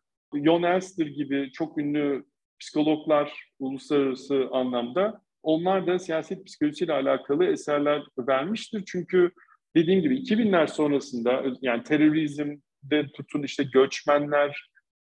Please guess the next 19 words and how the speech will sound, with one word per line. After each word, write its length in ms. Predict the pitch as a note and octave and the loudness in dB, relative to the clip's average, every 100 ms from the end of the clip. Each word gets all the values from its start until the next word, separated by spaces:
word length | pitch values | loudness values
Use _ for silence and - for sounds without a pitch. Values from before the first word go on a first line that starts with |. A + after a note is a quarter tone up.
| _ _ - | _ _ 2
onların, 680 | C#3+ D3 D#3 E3 D3+ B2+ _ _ | 4 4 0 0 -4 -10 _ _
e, 60 | C3+ | -2
entegrasyonu, 1300 | C3+ D3 C#3+ D#3 C#3+ D3+ D3 - D3+ D3+ D3+ D3 _ _ _ _ _ B2 | 2 2 2 -2 2 0 0 -4 -4 -2 -4 -8 _ _ _ _ _ -4
e, 140 | B2 B2 | -4 -2
covid 360 | E3+ E3 F#3 E3+ | 2 4 2 0
zaten 540 | D#3+ D3+ D3+ E3 D#3+ - | 2 2 2 -2 -2 -4
yine 380 | D3+ E3 D3 C3+ | -2 0 -2 -4
bir 180 | E3 | -6
tık 200 | E3 - | -6 -6
daha 180 | D3+ D3+ | -2 0
arttırdı, 720 | C#3+ D3 - D3 C#3 D3+ D3+ - _ _ - | 2 0 0 -4 -2 -2 -2 -6 _ _ -8
e, 40 | |
yani 420 | A#2+ A#2+ B2+ B2 - | -6 -2 0 0 0
popülizm, 760 | D#3 D3+ D#3+ E3 C#3+ D#3 D#3 - - | -2 0 -2 -2 -2 -2 -4 -8 -6
bu 140 | G#3 | -6
soruların 440 | - A#3+ G#3+ G3 F#3+ A#3 | -2 -2 2 0 0 -2
hepsi 420 | B3+ - G3 E3+ | -2 -2 -4 2
dönüyor, 340 | G#3 G#3 F3 | 4 4 4
dolaşıyor. 640 | G3+ G3+ F#3+ - D3+ F#3+ | 4 4 2 0 -2 -2